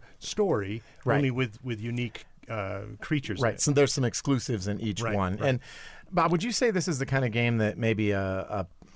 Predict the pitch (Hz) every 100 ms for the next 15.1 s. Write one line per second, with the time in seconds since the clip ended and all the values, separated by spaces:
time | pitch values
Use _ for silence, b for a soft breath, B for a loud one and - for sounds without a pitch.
0 | 120 101 107 107 113 90 98 101 98 104
1 | 87 - 104 101 98 110 98 131 120 127
2 | 127 127 123 131 196 113 110 - 190 143
3 | 117 - 113 110 101 98 - 113 101 90
4 | 175 165 175 254 170 127 143 131 - 220
5 | 220 160 127 117 - 180 107 - 135 104
6 | 160 160 139 - 139 127 117 110 120 120
7 | 113 104 139 117 104 - 156 - 127 117
8 | 107 113 107 98 - b b - 143 127
9 | 104 110 110 98 - - B B B 120
10 | 113 113 123 - 147 139 139 - 151 151
11 | - 175 156 170 180 143 143 165 110 -
12 | 120 151 147 139 135 147 135 117 - 151
13 | 147 139 139 - 143 143 139 - 113 107
14 | - 123 123 - 120 107 135 123 123 123